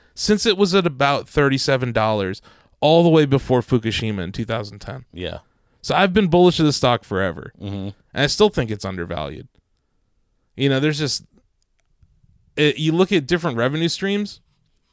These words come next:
Speaker 1: ahead of it.
Speaker 2: Mm-hmm.
Speaker 1: They have their, they have the amusement park. They will eventually have a mobile app that will make a fuck ton of money. Fire Emblem Heroes makes them a lot of money.
Speaker 2: Yeah.
Speaker 1: Um,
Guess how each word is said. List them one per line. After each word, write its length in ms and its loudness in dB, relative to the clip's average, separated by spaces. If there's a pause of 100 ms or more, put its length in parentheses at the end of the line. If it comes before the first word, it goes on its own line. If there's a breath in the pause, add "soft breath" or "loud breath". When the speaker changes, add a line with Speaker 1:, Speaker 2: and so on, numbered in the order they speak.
(560)
Speaker 1:
ahead 260 2
of 100 2
it. 220 0
Speaker 2:
Mm-hmm. 280 -10 (160)
Speaker 1:
They 120 4
have 160 4
their, 140 2
they 220 0
have 120 2
the 100 0
amusement 420 2
park. 360 2 (520)
They 180 4
will 240 4
eventually 520 2
have 240 2
a 40 4
mobile 400 4
app 220 2
that 140 -2
will 100 0
make 240 -2
a 60 0
fuck 260 -2
ton 200 -2
of 80 -2
money. 280 -4
Fire 320 2
Emblem 280 2
Heroes 420 4
makes 260 0
them 160 -2
a 80 -4
lot 260 -6
of 80 -10
money. 320 -10
Speaker 2:
Yeah. 280 -4 (400 soft breath)
Speaker 1:
Um, 440 -4